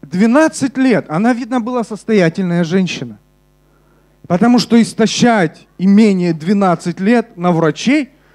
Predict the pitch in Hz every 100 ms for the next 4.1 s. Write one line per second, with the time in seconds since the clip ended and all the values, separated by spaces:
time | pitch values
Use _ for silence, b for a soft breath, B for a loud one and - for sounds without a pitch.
0 | b - 185 151 226 196 165 165 - -
1 | 165 - - 170 160 151 160 160 233 277
2 | 196 247 190 175 165 170 165 165 160 175
3 | 165 151 - 160 147 151 160 226 277 -